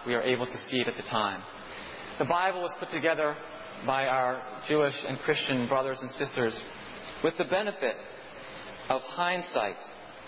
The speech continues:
and faithfulness. They had come to believe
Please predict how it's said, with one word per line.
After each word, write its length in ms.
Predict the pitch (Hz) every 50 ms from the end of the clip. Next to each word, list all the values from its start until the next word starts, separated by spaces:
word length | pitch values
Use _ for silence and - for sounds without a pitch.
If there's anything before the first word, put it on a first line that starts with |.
| - - - -
and 140 | - 135 139 - -
faithfulness. 560 | 160 156 156 - - - 113 95 85 85 - - - - - - - - - - - - - - - - - - - - - - - - - - - - - - -
They 180 | 175 190 202 190
had 140 | 190 175 - -
come 200 | 185 185 185 185 -
to 80 | 180 147
believe 480 | 160 165 160 196 220 185 139 98 95